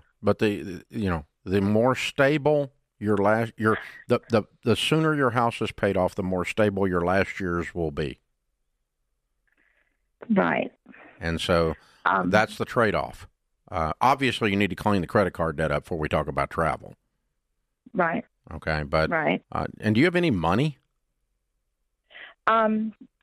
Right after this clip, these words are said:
Speaker 2: I do. I, I am, um, I'm retired, and, um, I have, like, four hundred twenty-five thousand in, um, a, an annuity with a, it's a fixed indexed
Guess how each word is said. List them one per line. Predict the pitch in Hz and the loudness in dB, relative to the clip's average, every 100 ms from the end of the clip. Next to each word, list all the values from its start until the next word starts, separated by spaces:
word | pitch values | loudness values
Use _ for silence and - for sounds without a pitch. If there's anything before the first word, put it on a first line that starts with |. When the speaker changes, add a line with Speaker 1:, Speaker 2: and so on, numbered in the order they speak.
| - | -2
Speaker 2:
I | 202 226 | 0 0
do. | 196 196 214 240 - | -2 2 4 4 2
I, | 190 196 185 - | 2 2 0 -2
I | - 196 | 0 0
am, | 196 202 202 208 - | 0 -2 -4 -8 -2
um, | 185 185 175 - _ | 0 0 -6 -20 _
I'm | 196 196 | 0 2
retired, | 202 233 185 180 190 208 - | 2 2 2 2 0 -2 -6
and, | - 180 180 175 170 | -2 2 0 0 0
um, | 170 165 175 _ _ _ _ _ _ | 0 0 -6 _ _ _ _ _ _
I | - 175 | -2 0
have, | 190 190 180 175 175 - - _ _ _ _ _ _ 185 | 2 2 2 2 -2 -8 -20 _ _ _ _ _ _ -2
like, | 180 170 _ _ _ | -2 -2 _ _ _
four | 202 202 196 | 0 2 2
hundred | 196 214 190 185 180 _ _ _ _ | 2 2 4 0 -2 _ _ _ _
twenty-five | - 208 185 - 185 180 | -6 0 0 2 2 2
thousand | - 185 180 - 190 175 | 0 2 2 0 2 2
in, | 175 175 - | 2 0 -2
um, | 170 165 160 170 - - - - - - | 0 0 0 -4 -12 -20 -20 -20 -20 -4
a, | - 170 160 - | 0 2 0 0
an | 175 175 | 2 4
annuity | 170 175 190 196 180 185 180 | 4 6 6 4 4 2 2
with | 165 170 | 2 2
a, | 165 160 151 - _ _ _ - _ _ | 2 2 -2 -10 _ _ _ -20 _ _
it's | 170 - | -4 -2
a | 156 - | -4 0
fixed | 214 220 - | 0 0 0
indexed | 214 196 185 - - | 2 4 2 0 -6